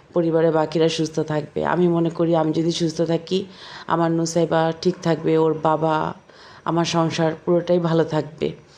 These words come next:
সেজন্য নিজেকে সচেতন থাকতে হবে বেশি করে, বাচ্চাদের জন্য, নিজের সংসারের জন্য নিজেকে সুস্থ থাকতে হবে। এদিকে ভাবছিলাম যে আজকে হালকা পাতলা রান্না করব, শুধু শাক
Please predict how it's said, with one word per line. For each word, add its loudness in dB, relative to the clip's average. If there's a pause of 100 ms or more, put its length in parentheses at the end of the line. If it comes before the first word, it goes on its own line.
(200)
সেজন্য 2
নিজেকে 0
সচেতন -2
থাকতে -4
হবে 0
বেশি -2
করে, 0 (460)
বাচ্চাদের 0
জন্য, 0 (240)
নিজের 0
সংসারের 0
জন্য -2
নিজেকে -2
সুস্থ -6
থাকতে -6
হবে। -4 (480)
এদিকে 2
ভাবছিলাম -2
যে -2
আজকে -2
হালকা 0
পাতলা -2
রান্না 0
করব, 0 (340)
শুধু 0
শাক 0